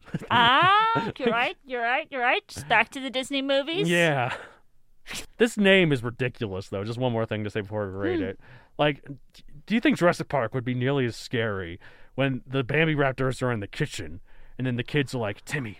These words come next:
Speaker 1: what is it?" "It's a Bambi Raptor."
Speaker 2: It's a Bambi Raptor. I mean, I think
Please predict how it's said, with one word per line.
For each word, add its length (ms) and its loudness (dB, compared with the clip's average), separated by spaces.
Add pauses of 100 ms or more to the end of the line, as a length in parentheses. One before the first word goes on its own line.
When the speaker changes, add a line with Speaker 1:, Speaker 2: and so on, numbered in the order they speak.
Speaker 1:
what 180 -4
is 160 -6
it?" 200 -14 (480)
"It's 200 -14
a 100 -14
Bambi 300 -8 (120)
Raptor." 380 -10 (240)
Speaker 2:
It's 140 -18 (120)
a 60 -6
Bambi 480 -16 (100)
Raptor. 1040 -16
I 180 4
mean, 280 0
I 100 4
think 200 6